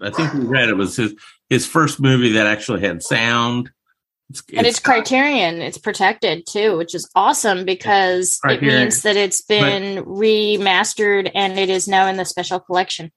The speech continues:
Speaker 1: Y-, well, but beyond Criterion, it's, it's part of the,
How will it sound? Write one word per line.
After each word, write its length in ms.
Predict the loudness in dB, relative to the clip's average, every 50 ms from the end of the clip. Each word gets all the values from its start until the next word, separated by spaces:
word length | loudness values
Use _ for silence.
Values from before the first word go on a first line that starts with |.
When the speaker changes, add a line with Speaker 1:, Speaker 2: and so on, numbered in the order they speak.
| _ _ _ _ _ _ _ -20 -20 -20 _ _
Speaker 1:
Y-, 360 | -16 -14 -12 -6 -2 0 2 4
well, 340 | 4 4 4 4 2 2 2
but 260 | 2 0 0 0 0
beyond 400 | 0 2 4 4 2 2 0 0
Criterion, 720 | 0 0 -2 0 0 0 0 0 0 0 0 -2 -2 -2 -2
it's, 380 | -2 -4 -4 -6 -10 -12 -8 -4
it's 360 | -2 -2 -2 -2 -4 -8 -14
part 460 | -14 _ -4 0 2 2 2 2 0 0
of 340 | 2 2 2 2 0 -2 -2
the, 480 | 0 0 2 2 2 0 0 -2 -4